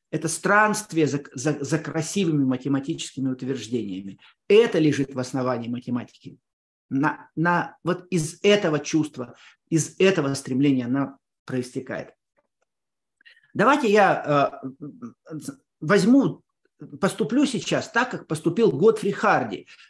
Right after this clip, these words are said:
э, выдающийся английский математик про-, первой половины прошлого века, э, в своей книге "Апология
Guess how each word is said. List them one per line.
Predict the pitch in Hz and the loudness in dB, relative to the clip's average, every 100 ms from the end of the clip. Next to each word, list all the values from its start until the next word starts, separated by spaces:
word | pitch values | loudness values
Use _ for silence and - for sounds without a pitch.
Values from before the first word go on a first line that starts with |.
| - | -6
э, | 131 | 0
выдающийся | 139 165 190 185 160 160 | 2 4 4 2 -2 0
английский | 156 156 156 143 135 | 0 0 0 -2 -2
математик | 135 139 220 262 220 - - | -4 0 0 0 -2 -8 -8
про-, | 165 147 117 _ _ | -8 -8 -10 _ _
первой | 196 143 127 | 2 2 0
половины | 135 139 131 131 | 0 0 0 -2
прошлого | 127 127 - 127 147 | -4 -8 -6 -2 0
века, | 233 254 180 - - - _ | 2 0 -2 -6 -14 -20 _
э, | 139 | 0
в | 147 143 135 - - _ - | 2 4 2 0 -8 _ -16
своей | - 185 214 190 | -4 -2 2 0
книге | - 226 190 180 - | 0 -2 0 -2 -2
"Апология | 160 156 156 160 220 226 214 208 208 202 | -4 -4 -2 -2 -2 -2 -4 -4 -4 -6